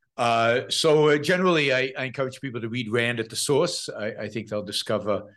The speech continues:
a whole worldview that is, uh, that's quite exciting and, uh, stimulating. Uh, it, it's a worldview that basically takes the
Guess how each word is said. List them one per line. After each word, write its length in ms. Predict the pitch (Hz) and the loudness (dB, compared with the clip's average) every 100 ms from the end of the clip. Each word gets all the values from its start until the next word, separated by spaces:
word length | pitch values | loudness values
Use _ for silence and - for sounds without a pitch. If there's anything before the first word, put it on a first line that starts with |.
| _ _ _ _ - | _ _ _ _ -8
a 60 | |
whole 480 | 107 113 117 104 104 | -4 0 0 2 0
worldview 480 | 101 90 107 107 101 | -2 -2 0 0 0
that 140 | 98 | -4
is, 340 | 95 90 - - | -4 -4 -8 -4
uh, 140 | 95 | -4
that's 220 | 92 92 - | -4 -8 -8
quite 240 | - 104 | -6 -6
exciting 720 | - - 104 98 95 90 107 - | -4 -2 0 -2 -6 -8 -14 -12
and, 400 | 98 95 92 90 | -10 -8 -6 -8
uh, 160 | 90 | -8
stimulating. 640 | 87 - 143 131 110 95 98 - _ - - _ _ - | -10 -4 -2 0 0 -2 -8 -20 _ -20 -20 _ _ -4
Uh, 260 | 139 135 135 - _ | 0 0 -4 -18 _
it, 200 | - 214 214 | -2 -2 0
it's 180 | 226 220 | 0 2
a 40 | |
worldview 580 | 240 233 262 180 208 214 | 2 4 2 2 2 4
that 160 | 190 - | 4 2
basically 340 | 180 165 185 | 0 -2 -8
takes 240 | - 180 | -6 -6
the 80 | - | -4